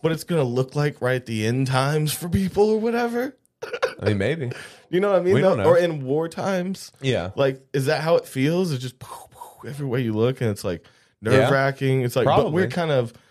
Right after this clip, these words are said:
Speaker 1: rubbing it in their face that we're doing it for fun.
Speaker 2: I mean, you could look at it that way.
Speaker 1: Isn't it kind of fucked up?
Speaker 2: But, I
Speaker 1: I
Speaker 2: mean,
Speaker 1: don't know.
Speaker 2: every country shoots off fireworks in some form or fashion. You know?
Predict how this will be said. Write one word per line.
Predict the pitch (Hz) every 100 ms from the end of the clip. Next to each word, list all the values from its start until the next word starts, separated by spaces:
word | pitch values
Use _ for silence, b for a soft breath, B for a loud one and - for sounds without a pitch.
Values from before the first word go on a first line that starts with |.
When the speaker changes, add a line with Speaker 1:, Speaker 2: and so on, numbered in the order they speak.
| b b
Speaker 1:
rubbing | 123 127 151 151
it | 147
in | 135
their | 120 104
face | - 117 160 165
that | 113
we're | 123
doing | 131 135
it | -
for | -
fun. | 104 - 110 185 233 233 - B
Speaker 2:
I | 165
mean, | 196 190
you | 220
could | 226
look | 143 190
at | 214
it | 208
that | 104 90
way. | 98 131 - _ _ 151
Speaker 1:
Isn't | 214
it | 226
kind | 226 247
of |
fucked | 233 240 233
up? | 262 277 -
Speaker 2:
But, | 135 175
I |
Speaker 1:
I |
Speaker 2:
mean, | 262 381
Speaker 1:
don't | 440
know. | -
Speaker 2:
every | - 214
country | 196 160 156 143 139 123 110
shoots | - 135 -
off | 113 -
fireworks | 120 104 92 92 -
in | 95
some | - 104 98
form | 101 92
or | 90
fashion. | 104 85 101 - - _ _ _ _ _ _ _ _ _ _ _ _ _ 480 _ _ _ _ _ _ -
You | 101 104
know? | 101 110 226